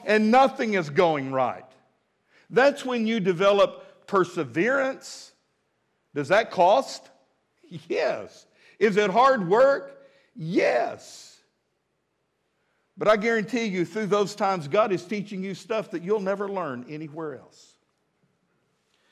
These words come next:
You are to add to perseverance what? I think I'm losing some of you. Are you with me? We're almost done. Hang with me here. Godliness is the next one. Uh, this word means devotion to the person of God.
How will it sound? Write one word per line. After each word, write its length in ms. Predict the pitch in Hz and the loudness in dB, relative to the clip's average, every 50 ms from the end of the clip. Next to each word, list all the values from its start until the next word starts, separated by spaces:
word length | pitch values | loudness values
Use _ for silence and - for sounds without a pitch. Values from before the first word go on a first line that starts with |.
| _ _ _ | _ _ _
You 180 | - 175 214 208 | -6 0 2 4
are 80 | 196 175 | 4 4
to 100 | 185 - | 2 2
add 280 | 185 196 202 202 165 | 4 2 2 2 2
to 60 | 185 | -2
perseverance 840 | - - 214 202 196 202 196 165 175 202 208 226 226 214 185 - - | -2 2 2 0 2 0 -2 -2 0 0 0 0 -4 -6 -8 -8 0
what? 420 | 175 185 196 226 254 - - - - - - _ _ _ _ _ _ _ _ _ _ _ _ _ _ _ _ _ _ _ _ _ _ _ _ _ _ _ _ _ _ _ _ _ - | 2 4 6 6 4 2 -2 -10 -18 -20 -20 _ _ _ _ _ _ _ _ _ _ _ _ _ _ _ _ _ _ _ _ _ _ _ _ _ _ _ _ _ _ _ _ _ -8
I 60 | 143 143 | -6 -4
think 200 | - 226 - 208 | -4 -2 0 0
I'm 120 | 180 175 | 0 2
losing 300 | 185 190 185 156 165 151 | 2 2 2 0 -4 -4
some 240 | - 175 151 147 147 | -4 -4 -2 -2 -2
of 160 | 143 139 151 | -4 -4 -4
you. 80 | 147 143 | -4 -4
Are 20 | |
you 80 | 143 156 | -2 -2
with 160 | 180 190 185 | -4 -4 -4
me? 180 | 196 180 175 170 _ _ _ _ _ _ - | -8 -10 -12 -14 _ _ _ _ _ _ -4
We're 120 | 143 160 | 0 0
almost 320 | 185 190 196 180 147 160 | 2 2 0 -2 -2 -2
done. 360 | 147 180 165 151 135 131 131 - - | -2 -2 0 0 -2 -4 -8 -10 -10
Hang 160 | 156 165 170 | -10 -6 -4
with 180 | 170 160 165 151 | -4 -4 -4 -6
me 80 | 135 | -10
here. 280 | 127 135 123 123 123 - _ _ - - - _ _ _ _ - 131 | -10 -10 -10 -10 -12 -16 _ _ -20 -20 -20 _ _ _ _ -10 0
Godliness 680 | 120 165 180 196 196 165 165 160 156 143 143 139 135 151 | 4 6 6 6 6 4 2 -2 -2 -4 -6 -8 -8 -10
is 140 | 143 117 | -10 -8
the 60 | 143 147 | -8 -8
next 320 | 151 160 165 156 - - | -6 -6 -8 -8 -10 -14
one. 160 | 131 107 87 - _ _ _ _ _ _ - | -18 -18 -18 -20 _ _ _ _ _ _ -10
Uh, 80 | - 143 170 | -10 -8 -4
this 260 | 156 240 254 247 - | -4 -4 -4 -2 0
word 260 | 240 226 220 214 175 | 2 4 4 4 2
means 280 | 190 196 196 175 147 143 | 0 -4 -4 -6 -4 -4
devotion 560 | 156 165 139 180 190 214 208 - - 190 170 | -4 -2 0 2 2 2 0 -2 -6 -6 -4
to 80 | 175 | -4
the 100 | 156 151 | -6 -6
person 380 | 139 - 190 190 175 - 185 165 | -4 -4 -2 -2 -4 -4 -8 -8
of 100 | 147 139 | -8 -4
God. 240 | 147 190 185 165 | 0 0 0 0